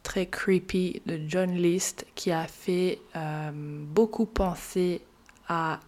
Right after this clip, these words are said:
Xavier Dupont de Ligonnès. Je voulais d'ailleurs en parler de, de cette affaire, mais elle est tellement complexe, il y a tellement d'informations que je sais pas si j'en serais capable, euh, là, en deux jours, euh, comme je fais, là, euh, pour écrire mon podcast.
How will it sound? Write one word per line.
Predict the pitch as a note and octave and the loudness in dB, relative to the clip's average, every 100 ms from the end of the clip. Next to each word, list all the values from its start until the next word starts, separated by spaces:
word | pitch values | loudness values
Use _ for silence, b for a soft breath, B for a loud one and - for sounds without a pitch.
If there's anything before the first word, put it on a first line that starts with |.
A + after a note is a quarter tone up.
| - | -10
Xavier | E3 D#3 E3 E3+ | -4 -2 0 0
Dupont | D#3 D#3 - | 0 -2 0
de | E3 | 0
Ligonnès. | D#3+ D#3 D3+ E3+ G3+ B3+ C4 - - B B B B B B B _ | 2 2 4 6 8 6 4 -4 -14 B B B B B B B _
Je | - | 0
voulais | F#3 E3+ | 4 6
d'ailleurs | F3 F#3+ | 6 6
en | E3 | 4
parler | D#3 E3+ F3+ F3+ F#3+ F#3+ | 2 2 4 6 8 6
de, | D#3 D#3 D#3 | 4 2 2
de | D3+ | -2
cette | - D#3 | -4 -2
affaire, | D#3 D#3 F#3 F3 | -2 0 0 0
mais | D3+ | 0
elle | D#3+ | -2
est | E3+ - | -4 -4
tellement | C4 B3 B3 A#3+ | 0 2 4 2
complexe, | - A#3 - A#3+ A#3 A3+ - | 2 0 2 2 2 0 -4
il | G#3 | -4
y | |
a | F#3 - - | -4 -4 -6
tellement | - G#3+ G#3+ G#3+ | 0 2 4 2
d'informations | G3+ G3 G3+ F#3+ F#3 - A3+ | 0 -2 -2 0 0 -2 -2
que | G#3+ | -4
je | - | -4
sais | - F3 | -4 -2
pas | G3+ G#3 | -2 -2
si | - F#3+ F3 | -4 -4 -4
j'en | F3 E3+ | -4 -6
serais | - - E3+ | -8 -8 -8
capable, | - E3+ - F#3+ F#3 F3 D#3+ | -6 -6 -2 0 0 0 -2
euh, | D#3+ D#3+ D#3 | 0 0 0
là, | E3 F3 E3 | 0 -2 -2
en | D#3 | -4
deux | D#3 F3 | -2 -2
jours, | E3 F3 F3 E3+ | -2 -2 -4 -4
euh, | E3 D3+ C4 | -6 -6 -8
comme | - E3 | -10 -10
je | |
fais, | - - F#3 F#3 | -10 -8 -6 -4
là, | E3 D3+ D3+ | -4 -6 -8
euh, | - F#3+ G3+ - _ - | -10 -10 -12 -18 _ -8
pour | F3 | -6
écrire | D#3+ F3+ E3 | -6 -6 -4
mon | D#3 | -4
podcast. | D#3+ D3+ - G#3+ - | -4 -6 -4 -4 -4